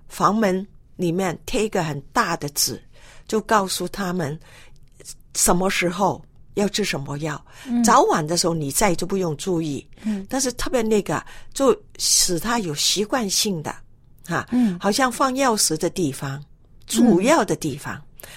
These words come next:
Speaker 1: 写了那个纸条的时候，他就可以提醒他记得吃药。
Speaker 2: 嗯。
Speaker 1: 还有呢，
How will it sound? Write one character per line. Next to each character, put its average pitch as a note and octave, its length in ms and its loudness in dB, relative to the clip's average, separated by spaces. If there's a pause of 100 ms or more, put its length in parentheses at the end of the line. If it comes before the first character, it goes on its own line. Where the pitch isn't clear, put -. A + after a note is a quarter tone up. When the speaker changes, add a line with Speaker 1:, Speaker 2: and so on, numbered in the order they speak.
(120)
Speaker 1:
写 F3+ 280 6
了 F#3+ 140 4
那 C4 120 0
个 G3+ 140 0
纸 - 220 -4
条 C#3+ 340 -6
的 D#3+ 120 -8
时 - 160 -2
候， D#3 240 -4 (340)
他 B3 120 -4
就 A#3 120 -6
可 G#3+ 200 -4
以 G3+ 200 0
提 - 300 -4
醒 D3 300 -2
他 D#3+ 260 -8 (320)
记 A#3+ 200 -2
得 - 120 -6
吃 F3 320 -6
药。 E3 180 -8 (180)
Speaker 2:
嗯。 G#3+ 400 2
Speaker 1:
还 A#3+ 220 2
有 B3 180 2
呢， D#3+ 180 -4